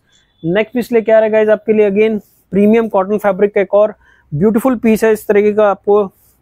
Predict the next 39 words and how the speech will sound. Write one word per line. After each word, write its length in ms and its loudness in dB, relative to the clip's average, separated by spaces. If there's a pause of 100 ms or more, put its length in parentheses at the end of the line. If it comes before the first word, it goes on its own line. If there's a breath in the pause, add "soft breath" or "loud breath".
(200)
yoke 320 0
के 60 0
ऊपर 280 0 (400 soft breath)
पूरा 220 2
hand 180 -4
embroidered 360 0
creation 340 0
मिलने 260 2
वाला 240 2
है। 180 2 (520)
Print 220 -2
बहुत 340 -4
ही 100 2 (100)
ज़बरदस्त 520 -2
है, 80 2
शानदार 560 -2
है। 160 2 (560 soft breath)
And 260 -2
it 200 -2
comes 220 -2
with 180 0
this, 180 0 (300)
ये 200 2
आ 120 2
गया 160 -2
इसके 200 -4
साथ 220 -4
इसका 220 -6
ये 320 0 (1400)
दुपट्टा। 520 -4 (880 soft breath)
So, 100 -14
beautiful 500 -2
piece 300 -4
है 180 0
and 380 -6
it 100 -4 (220)
comes 220 -4
with 200 -2
this 240 0